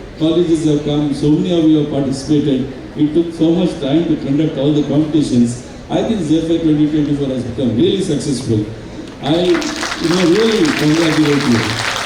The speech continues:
The M C said, uh,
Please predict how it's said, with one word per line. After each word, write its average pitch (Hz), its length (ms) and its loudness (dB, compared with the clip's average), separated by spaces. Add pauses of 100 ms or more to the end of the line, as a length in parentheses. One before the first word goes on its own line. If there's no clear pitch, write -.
(1800)
The 156 340 2 (420)
M 165 180 2
C 185 180 -2
said, 160 260 2 (540)
uh, 131 60 -2